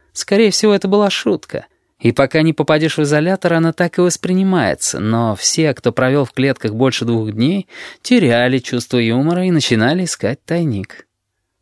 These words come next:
Поэтому по стенной обивке там тянулись заплаты и швы на местах разрезов,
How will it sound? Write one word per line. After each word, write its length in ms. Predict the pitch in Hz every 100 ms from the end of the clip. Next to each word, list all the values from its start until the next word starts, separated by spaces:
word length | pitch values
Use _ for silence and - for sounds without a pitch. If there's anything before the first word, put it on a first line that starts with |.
| _
Поэтому 540 | - 127 202 - 143 127
по 120 | 131
стенной 480 | - 143 147 156 131
обивке 460 | 113 190 - -
там 380 | 139 - 185 202
тянулись 540 | 185 165 160 165 160 139
заплаты 540 | 135 143 156 185 151
и 20 |
швы 300 | 139 120 151
на 80 | 170
местах 420 | 143 131 - 143
разрезов, 640 | 139 135 117 107 90 85 -